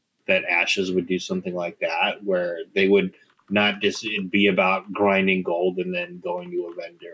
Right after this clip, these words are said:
and, you know, being broke after you left the vendor.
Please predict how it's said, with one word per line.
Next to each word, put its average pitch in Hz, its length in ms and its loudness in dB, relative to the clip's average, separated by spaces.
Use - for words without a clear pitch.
and, - 140 -20
you 95 140 -2
know, 85 260 -10
being 92 300 0
broke 90 380 -2
after 87 320 -4
you 87 240 -12
left 90 280 -2
the 95 80 -4
vendor. 82 540 -8